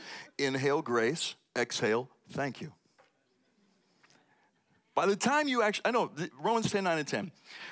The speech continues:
<clears throat> With the heart man believes unto righteousness, with the mouth confession is made unto salvation. But it begins with something that happens in here. You begin to suddenly come to the end of your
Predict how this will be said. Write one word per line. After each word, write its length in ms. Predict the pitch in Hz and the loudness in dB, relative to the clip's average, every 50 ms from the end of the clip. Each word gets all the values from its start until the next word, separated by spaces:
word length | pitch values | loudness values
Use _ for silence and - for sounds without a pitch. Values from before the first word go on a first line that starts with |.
| - - - - _ - | -18 -20 -20 -20 _ -4
<clears throat> 280 | 233 214 156 143 135 107 101 127 139 - _ - | -4 -4 -4 -6 -10 -12 -14 -20 -20 -12 _ -6
With 120 | 123 - | -4 -4
the 60 | - | -4
heart 320 | - - 180 170 185 196 190 | -4 0 0 0 2 2 0
man 160 | 190 185 180 | 0 0 0
believes 280 | 165 170 180 165 147 | 0 0 0 0 -2
unto 140 | 180 160 151 | -2 0 0
righteousness, 500 | 156 156 151 151 - 156 135 147 139 - | 2 0 0 0 -4 -6 -10 -10 -8 -6
with 80 | 135 117 | -6 -4
the 40 | 107 | -2
mouth 300 | 101 107 113 123 123 - | 0 2 2 2 2 0
confession 480 | - 110 - - 113 110 - - 107 | -6 -8 -4 -2 -2 -2 -4 -6 -8
is 100 | 107 98 | -8 -6
made 220 | 104 104 107 107 107 | -4 -2 -2 -2 -2
unto 160 | 107 104 104 | -4 -4 -4
salvation. 640 | - - 110 104 101 98 107 110 113 113 - - 98 | -4 -4 -2 -4 -4 -2 -2 -2 -2 -2 -4 -8 -8
But 140 | 95 98 | -10 -10
it 40 | 101 | -10
begins 440 | 107 107 110 190 202 180 147 127 110 | -12 -10 -6 -4 -2 -2 -2 -4 -6
with 100 | 117 107 | -8 -6
something 320 | - 170 165 160 - 139 | -4 -4 -4 -4 -4 -6
that 140 | 123 123 - | -6 -6 -6
happens 400 | 123 151 147 - - 135 123 113 | -4 -4 -4 -4 -6 -8 -8 -6
in 100 | 120 110 | -6 -6
here. 320 | 110 113 139 160 127 104 - - - - - - - - | -6 -4 -4 -2 -2 -2 -4 -8 -14 -14 -14 -16 -14 -10
You 100 | - 160 | -8 -6
begin 340 | 160 175 170 - 180 180 165 | -4 -4 -2 0 0 0 2
to 80 | 131 117 - - - - | 0 -2 -2 -4 -10 -6
suddenly 360 | - - 208 202 190 175 165 | -2 0 2 2 2 2 0
come 200 | - - 175 165 156 | 0 -2 -2 -2 -2
to 100 | - 131 | 0 0
the 160 | 123 - - | 0 0 0
end 240 | 147 156 214 202 196 | 0 -2 0 2 0
of 100 | 175 135 | 0 0
your 160 | 165 196 - | 0 -2 -2